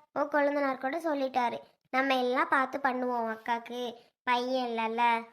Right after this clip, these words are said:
அப்படின்னு அவர் கூட சொன்னாருக்கா. நேத்து ஊருக்கு கிளம்பும்போது கூட, அதனால பிள்ளைங்களுக்கு அது எடுக்கல, இது எடுக்கல, அதை முடியாது, இது முடியாது சொல்லாத.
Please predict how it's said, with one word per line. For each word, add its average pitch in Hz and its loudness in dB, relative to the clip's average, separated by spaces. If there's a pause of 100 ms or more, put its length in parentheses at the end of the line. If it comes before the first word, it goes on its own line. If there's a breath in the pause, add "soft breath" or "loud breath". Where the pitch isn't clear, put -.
அப்படின்னு 247 -2 (280 loud breath)
அவர் 262 4
கூட 349 2
சொன்னாருக்கா. 277 0
நேத்து 254 -4
ஊருக்கு 277 -2
கிளம்பும்போது 247 -4
கூட, 254 -2 (300 loud breath)
அதனால 240 2
பிள்ளைங்களுக்கு 269 -2
அது 269 0
எடுக்கல, 247 -4
இது 285 -2
எடுக்கல, 254 -6
அதை 277 -2
முடியாது, 254 -4
இது 285 -6
முடியாது 269 -6
சொல்லாத. 294 0